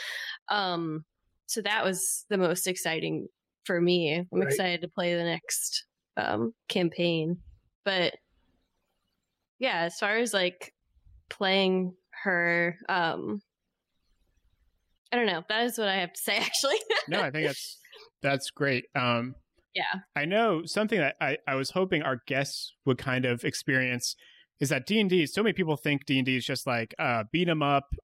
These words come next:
Speaker 3: which it is. It's a lot of, like, dice rolling to kill monsters, right?
Speaker 1: Yeah.
Speaker 3: Um, but there's more. Like, even, like, Yola as a character, starting out as kind of a loner, doing the School of Secrets, I think it was called. Um,
Speaker 1: Yeah, the Whispers. College of Whispers.
Speaker 3: Yeah, but, like,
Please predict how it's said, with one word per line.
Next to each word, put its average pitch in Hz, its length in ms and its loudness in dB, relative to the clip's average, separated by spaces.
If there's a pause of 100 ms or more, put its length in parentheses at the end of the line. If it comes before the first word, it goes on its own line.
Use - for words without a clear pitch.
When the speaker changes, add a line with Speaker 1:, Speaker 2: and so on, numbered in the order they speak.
(100)
Speaker 3:
which 190 260 -2
it 208 140 2
is. 165 100 0
It's 151 140 -10
a 156 40 -2
lot 127 220 0
of, 131 80 2
like, 127 140 0
dice 127 260 -2
rolling 123 220 -2
to 127 80 -8
kill 120 220 -2
monsters, 123 540 -8
right? 127 280 0
Speaker 1:
Yeah. 175 360 -6 (160)
Speaker 3:
Um, 131 380 0 (160)
but 175 80 2
there's 196 160 2
more. 196 240 2
Like, 147 160 2
even, 220 240 2
like, 147 240 0
Yola 139 420 4
as 131 160 0
a 131 60 -2
character, 131 800 0 (140)
starting 135 360 0
out 135 140 -2
as 127 80 -2
kind 139 180 -2
of 139 60 2
a 131 80 2
loner, 127 720 2 (360)
doing 139 340 4
the 123 440 4
School 139 420 4
of 127 80 0
Secrets, 156 460 -2
I 151 60 2
think 156 180 -2
it 170 60 -6
was 151 100 -4
called. 147 520 2 (480)
Um, 196 180 2
Speaker 1:
Yeah, 180 80 2
the 185 120 2
Whispers. 196 600 -2 (120)
College 233 220 0
of 214 80 -8
Whispers. 226 420 -10
Speaker 3:
Yeah, 214 220 2
but, 147 140 -4
like, 139 160 0